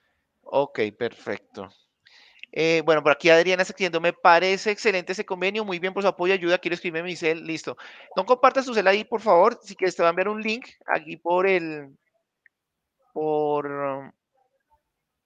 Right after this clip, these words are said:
por el link. Todos los que estén interesados, que no estén por la plataforma de eventos o no lo hayan hecho por el, el programa Farmatízate, en ese link se pueden registrar y separar ya su cupo, ¿listo? A ver qué más preguntas nos van llegando.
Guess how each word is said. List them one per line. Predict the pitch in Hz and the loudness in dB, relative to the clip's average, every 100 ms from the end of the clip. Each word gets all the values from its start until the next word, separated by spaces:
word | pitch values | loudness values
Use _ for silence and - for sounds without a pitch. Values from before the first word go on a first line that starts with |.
| _ _ - | _ _ -2
por | 156 | 0
el | 156 165 | 0 -4
link. | 185 220 247 - _ _ | -4 -6 -8 -20 _ _
Todos | 190 | 2
los | 214 | 2
que | 233 | 0
estén | 226 190 | -6 -4
interesados, | 202 214 202 180 170 202 - | 2 2 4 6 6 4 -4
que | - 170 | -14 -12
no | 156 147 | -8 -8
estén | 160 170 | -6 -6
por | - 147 | -4 2
la | 139 131 | 2 2
plataforma | 135 131 - 156 156 170 180 | 0 0 0 0 2 2 2
de | |
eventos | 170 160 147 120 120 | 2 -2 -6 -10 -10
o | - 147 143 147 | -4 0 0 0
no | 143 | 2
lo | 147 | 2
hayan | 170 | 2
hecho | 170 175 | -4 -6
por | 165 165 | -4 -4
el, | 139 - - - _ | -4 -12 -20 -20 _
el | - 143 139 | -4 -2 -2
programa | 143 143 151 | 2 2 4
Farmatízate, | 180 165 175 185 202 214 - | 4 2 0 -2 2 0 0
en | 165 | -4
ese | 156 170 | -4 -4
link | 185 185 | -6 -6
se | |
pueden | 190 185 180 | -2 -2 0
registrar | 185 180 - 170 202 226 _ | -4 -6 0 6 6 4 _
y | 165 | -6
separar | 170 - 147 139 | -4 0 2 4
ya | 147 147 151 - - _ - | 6 6 6 0 -20 _ -14
su | - 151 | -10 -8
cupo, | 147 127 | -8 -6
¿listo? | 175 - 110 - _ _ _ _ _ _ _ _ _ _ _ _ _ _ - _ _ | -6 -6 -10 -10 _ _ _ _ _ _ _ _ _ _ _ _ _ _ -20 _ _
A | 135 | -6
ver | 131 | -6
qué | - | -6
más | 147 156 | -8 -8
preguntas | 151 156 156 | -8 -8 -6
nos | 151 | -4
van | 139 135 | -4 -4
llegando. | 143 180 196 196 196 202 | -2 0 0 -2 -4 -6